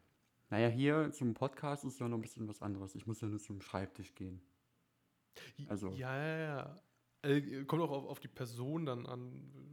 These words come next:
Speaker 1: Ja.
Speaker 2: die man, obwohl eigentlich nicht. Ich find's immer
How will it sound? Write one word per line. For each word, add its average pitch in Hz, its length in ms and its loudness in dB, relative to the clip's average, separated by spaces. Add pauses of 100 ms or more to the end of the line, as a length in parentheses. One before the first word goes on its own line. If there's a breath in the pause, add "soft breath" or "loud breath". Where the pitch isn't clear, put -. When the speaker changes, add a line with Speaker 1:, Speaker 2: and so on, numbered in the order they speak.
Speaker 1:
Ja. 98 500 -8 (100)
Speaker 2:
die 127 60 -12
man, 107 100 -10
obwohl 143 280 -8
eigentlich 214 420 -2
nicht. 185 200 0
Ich - 100 -12
find's - 340 -4
immer 196 360 -4